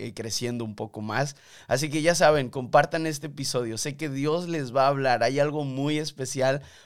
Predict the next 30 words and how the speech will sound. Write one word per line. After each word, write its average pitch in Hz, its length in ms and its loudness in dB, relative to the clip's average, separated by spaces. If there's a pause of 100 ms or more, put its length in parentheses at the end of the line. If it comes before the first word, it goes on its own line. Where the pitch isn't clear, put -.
(100)
para 123 280 2
este 139 220 -2
episodio. 113 800 -6
Eh, 110 260 -6
Dios 131 240 -4
les 139 160 -4
va 123 60 0
a 113 40 2
hablar 123 220 -2
de 123 60 -6
una 139 160 -2
manera 127 280 0
muy, 131 280 0
muy 135 260 -2
especial, 117 480 -6
muy 135 220 -2
particular. 120 880 -2 (260)
Sé 143 180 -6
que 147 100 2
hay 147 80 4
una 147 200 -2
palabra 127 320 2
muy 127 220 -2
especial 113 480 -6
para 120 180 0
muchos 160 400 -2
de 147 80 -2
ustedes. 127 540 -2
Así 107 220 -6
que, 147 260 2